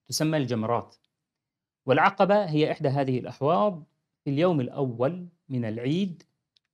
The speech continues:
يرمي المسلم سبع حصى صغار في جمرة العقبة. ثم بعد ذلك إذا كان عليه هدي، طبعًا ما فصلت في أنواع الحج، الإفراد والقران والمتعة،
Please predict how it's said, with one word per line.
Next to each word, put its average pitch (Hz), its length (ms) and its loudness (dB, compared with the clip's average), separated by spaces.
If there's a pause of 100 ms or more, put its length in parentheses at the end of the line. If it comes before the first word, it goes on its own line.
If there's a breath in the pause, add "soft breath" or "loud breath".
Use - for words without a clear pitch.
(960)
يرمي 156 260 4
المسلم 151 420 -4
سبع 151 280 0
حصى 170 600 2
صغار 147 640 0
في 135 160 -6
جمرة 143 360 -4 (180)
العقبة. 120 440 -6 (2250)
ثم 208 200 4
بعد 156 220 2
ذلك 160 360 2
إذا 135 160 0
كان 156 240 -2
عليه 135 520 -2
هدي، 190 340 -2 (360)
طبعًا 147 200 -2 (320)
ما 156 220 -2
فصلت 147 440 -2
في 123 240 -4
أنواع 127 280 -2
الحج، 143 380 -4 (680)
الإفراد 123 540 -2
والقران 120 560 -4
والمتعة، 131 840 -10